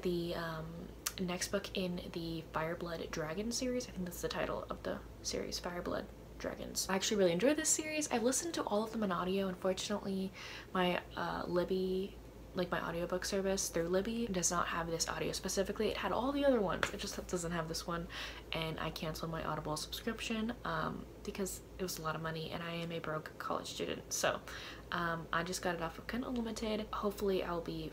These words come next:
flying through that one. I don't know, it's just hard reading ebooks nowadays. Uh, like, I don't know, it's just hard for me, um, like, when I'm in my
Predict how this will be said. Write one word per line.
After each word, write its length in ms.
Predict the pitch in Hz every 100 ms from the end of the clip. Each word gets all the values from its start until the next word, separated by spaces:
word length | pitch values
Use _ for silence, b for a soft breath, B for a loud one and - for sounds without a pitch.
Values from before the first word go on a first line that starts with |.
| - -
flying 260 | 160 170
through 220 | 196 247
that 240 | 254 262 262
one. 320 | 262 262 262 -
I 60 | 185
don't 120 | 180
know, 120 | 175
it's 100 | 185
just 160 | 240 -
hard 300 | 185 185 - B B B -
reading 260 | 240 294 -
ebooks 500 | 214 226 240 - 254
nowadays. 720 | 254 254 254 254 254 - - -
Uh, 200 | 185 180
like, 260 | 202 196 -
I 60 | 247
don't 100 | 254
know, 100 | 254
it's 100 | 247
just 160 | 254 -
hard 200 | 196 202
for 80 |
me, 380 | 214 214 214 214 - B B B B -
um, 300 | 180 175 170
like, 220 | 170 170
when 120 | 175
I'm 180 | 170 185
in 140 | 165
my 140 | 156